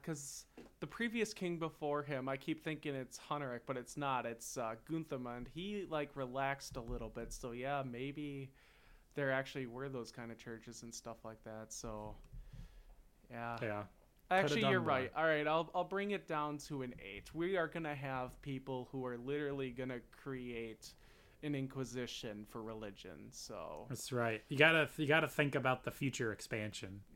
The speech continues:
Speaker 1: Yeah.
Speaker 2: All right. Uh, so seven and eight for fifteen.
Speaker 1: Not too bad. I think that's his best category.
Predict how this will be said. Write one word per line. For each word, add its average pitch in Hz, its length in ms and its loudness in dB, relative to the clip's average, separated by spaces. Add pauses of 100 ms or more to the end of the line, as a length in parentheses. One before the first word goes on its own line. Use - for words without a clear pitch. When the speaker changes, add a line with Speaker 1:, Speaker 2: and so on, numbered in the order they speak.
Speaker 1:
Yeah. 101 380 -4 (1600)
Speaker 2:
All 120 80 2
right. 113 200 2 (460)
Uh, 117 280 0 (120)
so 110 220 -6
seven 107 320 -2
and 101 120 -6
eight 101 160 -8 (120)
for 110 120 -2
fifteen. 95 540 -8 (1120)
Speaker 1:
Not 208 220 -6
too 196 280 -4
bad. 147 420 0
I 117 80 -4
think 143 240 -6
that's 139 220 -4
his 117 160 -10
best 123 380 -8
category. 113 760 -10